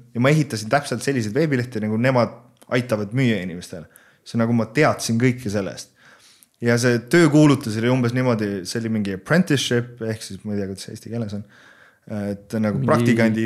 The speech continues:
Speaker 1: töökoht või mis
Speaker 2: midagi
Speaker 1: iganes, et,
Speaker 2: sihukest
Speaker 1: et,
Speaker 2: nagu, jah.
Speaker 1: et sa õpid samal ajal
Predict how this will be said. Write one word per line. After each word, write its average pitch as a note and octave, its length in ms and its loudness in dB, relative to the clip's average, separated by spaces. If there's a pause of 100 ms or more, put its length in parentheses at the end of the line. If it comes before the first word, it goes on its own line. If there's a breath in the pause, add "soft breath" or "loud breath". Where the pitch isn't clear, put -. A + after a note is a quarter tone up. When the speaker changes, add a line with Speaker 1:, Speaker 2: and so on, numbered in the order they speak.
Speaker 1:
töökoht B2+ 400 2
või A2+ 80 -2
mis F3 140 2
Speaker 2:
midagi D#3+ 80 6
Speaker 1:
iganes, C3 100 4
et, C#3 60 4
Speaker 2:
sihukest A#2+ 280 2
Speaker 1:
et, C#3+ 60 0
Speaker 2:
nagu, A#2+ 160 0
jah. B2+ 160 2
Speaker 1:
et B2+ 80 -2
sa C#3+ 80 2 (320)
õpid C3+ 240 2
samal B2 300 4
ajal A#2 160 4